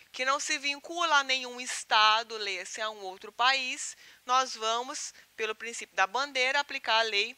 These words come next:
brasileira. E quando eu tenho uma embarcação ou, eh, aeronave estrangeira de propriedade privada que está pousada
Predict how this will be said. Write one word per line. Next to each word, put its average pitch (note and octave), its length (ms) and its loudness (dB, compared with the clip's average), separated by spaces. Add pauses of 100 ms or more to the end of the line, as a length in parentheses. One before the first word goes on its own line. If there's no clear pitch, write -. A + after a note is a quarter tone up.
(160)
brasileira. G3+ 760 -2 (440)
E B4 180 2
quando E4 260 0
eu D#4+ 120 6
tenho B3+ 220 2
uma B3+ 140 0
embarcação B3 840 2
ou, A#3+ 340 -2 (480)
eh, F#3 1080 2 (1160)
aeronave A#3 1040 4
estrangeira A3+ 1160 0
de - 120 -10
propriedade G3 640 -2
privada F#3 960 2 (300)
que - 120 -6
está A3+ 280 0
pousada F#3 1000 0